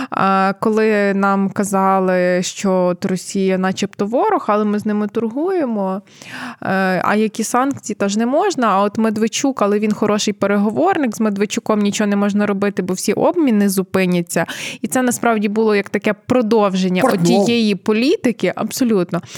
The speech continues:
Speaker 1: Це було продовження такої політики, тому звалювати це все на, е, цю владу я б цього не робила, тому що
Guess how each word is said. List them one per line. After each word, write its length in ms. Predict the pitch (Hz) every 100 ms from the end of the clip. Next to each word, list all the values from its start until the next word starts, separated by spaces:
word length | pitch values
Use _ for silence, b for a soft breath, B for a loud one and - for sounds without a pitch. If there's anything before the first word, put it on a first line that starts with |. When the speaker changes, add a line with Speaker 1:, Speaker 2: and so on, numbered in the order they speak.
| B
Speaker 1:
Це 100 | -
було 180 | 220 247
продовження 520 | 220 254 220 220 214
такої 320 | 202 208 208 202
політики, 480 | 254 453 554 -
тому 340 | 220 214 220 220
звалювати 600 | 202 226 262 226 208 220
це 160 | -
все 280 | 214 - 226
на, 460 | 208 202 196 190 190 180 -
е, 240 | 196 190
цю 180 | 185 220
владу 680 | 202 208 208 190 185 175
я 200 | 185 196
б 80 | 202
цього 320 | - 214 208
не 200 | 196 196
робила, 520 | 180 175 190 285 440 208
тому 260 | 180 190
що 140 | 196